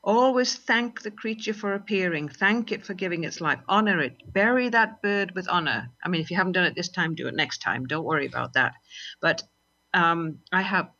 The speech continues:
rings, I have brooches, I have necklaces, I have bracelets with all various creatures on. And in my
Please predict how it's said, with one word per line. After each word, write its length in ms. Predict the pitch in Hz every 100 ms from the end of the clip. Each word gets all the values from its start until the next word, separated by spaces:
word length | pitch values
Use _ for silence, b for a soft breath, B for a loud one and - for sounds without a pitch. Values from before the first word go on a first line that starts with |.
| _ _ -
rings, 460 | 175 180 180 175
I 140 | - 165
have 200 | 160 165 156 143 - 127 123 _ _ 156
brooches, 580 | 175 190 185 185 175
I 120 | 151 170
have 180 | 160
necklaces, 640 | 160 165 185 196 185 196 190
I 80 | 175
have 260 | 175 165
bracelets 760 | - 175 196 - 185 180 - - 190
with 180 | 180 180
all 220 | 185 190
various 320 | 180 175 180
creatures 480 | 180 208 196 - 185
on. 180 | 180 180 B B B
And 160 | 190 185
in 300 | 233 277 339
my 320 | 277 254